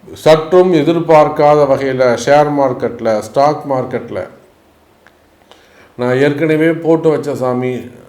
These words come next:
ஸ்டாக் மார்க்கெட், ஷேர் மார்க்கெட், அதெல்லாம் எனக்கு லாஸ் ஆயிடுச்சு, எனக்கு அது அவ்வளோவா கிடைக்கல,"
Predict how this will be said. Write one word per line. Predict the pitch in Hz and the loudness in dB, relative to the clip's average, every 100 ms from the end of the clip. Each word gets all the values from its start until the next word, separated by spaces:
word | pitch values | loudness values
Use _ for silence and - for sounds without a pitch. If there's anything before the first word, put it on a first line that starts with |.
| - - | -20 -20
ஸ்டாக் | - 131 143 131 | -4 0 0 -2
மார்க்கெட், | 131 120 120 110 | -6 -6 -8 -8
ஷேர் | 127 127 123 | -6 -4 -4
மார்க்கெட், | 113 101 | -8 -8
அதெல்லாம் | 107 113 120 | -8 -4 -2
எனக்கு | 135 123 107 | -2 -2 -8
லாஸ் | 107 120 143 143 | -6 -4 -4 -4
ஆயிடுச்சு, | 131 110 101 98 92 85 _ _ _ _ _ _ _ _ _ _ _ _ | -6 -6 -12 -14 -14 -16 _ _ _ _ _ _ _ _ _ _ _ _
எனக்கு | 120 139 143 | -4 -2 0
அது | 135 127 | 0 2
அவ்வளோவா | 135 147 156 | 2 2 2
கிடைக்கல," | 156 139 135 147 147 127 117 | 0 -2 -2 -4 -4 -4 -4